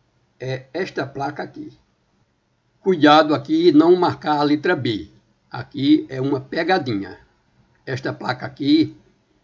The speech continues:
é entroncamento oblíquo à esquerda.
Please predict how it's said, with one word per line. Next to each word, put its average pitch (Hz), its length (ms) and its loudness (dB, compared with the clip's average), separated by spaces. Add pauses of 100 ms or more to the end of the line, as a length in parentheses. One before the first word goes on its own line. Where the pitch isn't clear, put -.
(160)
é 131 280 -6 (120)
entroncamento 147 1200 -2
oblíquo 135 720 -2 (420)
à 147 140 2
esquerda. 104 680 -6